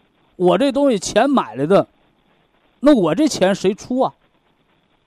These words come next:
是不是啊？保健品生产的不是说到河里蒯一瓢水就能生产吧？它是不是得有原材料？它是不是得有科研经费、审批经-，审批经费啊？哪来的？是吧？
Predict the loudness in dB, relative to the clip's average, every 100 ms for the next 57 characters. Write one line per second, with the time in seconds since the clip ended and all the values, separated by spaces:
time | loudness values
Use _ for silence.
0 | _ _ _ _ 6 8 8 6 0 _
1 | _ _ _ -2 0 2 2 2 0 0
2 | 0 0 -4 -4 -2 0 2 2 4 4
3 | 2 _ -10 0 4 4 2 -2 0 0
4 | 0 0 0 0 -2 -6 -8 -14 -16 _
5 | _ _ _ -2 0 4 4 4 0 -4
6 | -2 -4 -6 _ _ _ _ _ _ _
7 | _ -4 0 2 2 2 2 2 2 0
8 | 0 0 0 -2 -6 -4 -2 -2 -2 _
9 | _ -8 -6 -4 -2 -2 -2 -4 -6 -12
10 | _ -10 -8 -4 -6 -6 _ _ _ _
11 | _ _ _ _ _ _ _ _ _ _
12 | _ 0 0